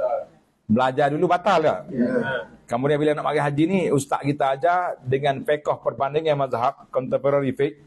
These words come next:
Speaker 1: Nah, dia kata tak batal sebab kita pegang dengan tiga mazhab. Hanafi, Hambali, eh, Maliki dan sebahagian ulama Syafi'i yang mengatakan tidak batal. Yakin?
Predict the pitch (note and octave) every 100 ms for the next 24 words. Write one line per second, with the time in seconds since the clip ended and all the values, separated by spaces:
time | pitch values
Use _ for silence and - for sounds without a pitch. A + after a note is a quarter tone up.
0 | _ _ _ _ _ - C3+ G#2+ - -
1 | B2 B2 A2+ D#3 D#3 D3+ D3 - C#3 C3+
2 | D#3 C#3+ C3+ C3+ C3 - - D3+ C3+ C3
3 | C3+ B2 D3 D3 C#3+ C3 C3 C#3 - -
4 | _ _ _ _ _ _ _ _ - A2+
5 | A#2+ A#2 D#3 F#3+ - - - _ _ _
6 | _ _ G#2+ A#2 A#2+ C3 E3 G3 G3 -
7 | - - - - - - - - A#2+ B2+
8 | C3 - F3+ G#3+ G#3 - - - A#2 C#3
9 | B2+ C#3+ E3 G#3 F#3+ E3+ D#3 C#3+ C#3+ C3+
10 | C3+ D#3 C3 C#3 C3+ B2+ D#3 E3 A3 A#3
11 | - - G3+ - - C3 - _ _ _
12 | _ _ - _ - F#3 - C4 C#4 -